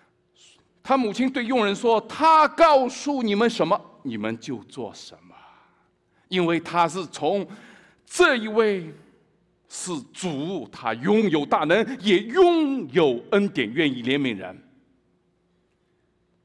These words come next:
所以这样的吩咐，当然后面的经文我们就看到，这就是耶稣在加利利行的第一个神迹，我们所显出耶稣的荣耀来，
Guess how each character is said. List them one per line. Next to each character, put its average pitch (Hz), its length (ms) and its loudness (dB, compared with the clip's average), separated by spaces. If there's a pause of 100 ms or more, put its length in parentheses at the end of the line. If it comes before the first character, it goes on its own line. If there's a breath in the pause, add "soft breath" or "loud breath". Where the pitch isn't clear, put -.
(160)
所 165 240 -4
以 123 100 -6
这 147 180 -6
样 117 160 -6
的 101 80 -12
吩 107 240 -8
咐， 101 220 -18 (260 soft breath)
当 139 160 -2
然 127 140 -2 (140 loud breath)
后 185 200 -2
面 147 160 0
的 131 60 0
经 156 240 -4
文 156 80 2
我 143 60 -2
们 127 120 -4
就 139 140 -4
看 170 540 -2
到， 151 200 0 (1200 loud breath)
这 214 140 0
就 160 160 -2
是 131 240 -10
耶 151 160 0
稣 151 240 -8
在 120 200 -6
加 139 260 -4
利 139 140 -2
利 139 160 -4
行 131 260 -6
的 131 60 -2
第 165 220 -12
一 170 40 -12
个 156 100 -8
神 110 260 -10
迹， 117 240 -12 (360 soft breath)
我 131 120 -8
们 127 140 -8
所 120 200 -12
显 151 420 -2
出 202 260 -8 (520)
耶 147 220 -2
稣 147 180 -10
的 135 100 -6
荣 123 180 -2
耀 139 160 0
来， 120 180 -2